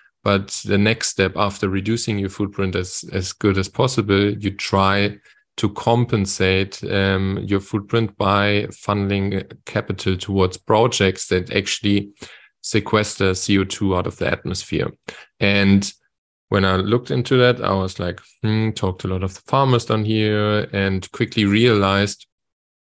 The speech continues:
that, um, ninety percent of all the carbon projects around the world are actually in the southern hemisphere,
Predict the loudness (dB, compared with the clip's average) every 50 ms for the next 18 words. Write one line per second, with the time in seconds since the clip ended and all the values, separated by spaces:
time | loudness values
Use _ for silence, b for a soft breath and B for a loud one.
0 | _ -12 _ 0 0 2 0 -2 -4 -6 -8 -6 -2 0 2 2 2 2 2 2
1 | 2 2 2 0 b b b b b b b b _ _ _ _ _ -6 -2 0
2 | 0 2 2 0 0 -2 -2 -4 -4 -4 -4 -2 0 0 0 0 0 -2 -4 -4
3 | -2 0 2 2 2 2 0 -2 -2 -2 -2 -2 -2 0 -2 -2 -4 -4 -4 -6
4 | -6 -6 -4 -6 -6 -4 -4 -2 0 0 0 0 0 0 2 4 4 4 4 4
5 | 2 -2 -2 -4 -2 -2 -2 -4 -4 -2 -2 0 2 2 2 2 0 0 0 2
6 | 2 2 2 0 -2 -2 -2 -2 -2 -2 -2 -4 -4 -6 -8 -6 -4 -4 -2 -4
7 | -4 -8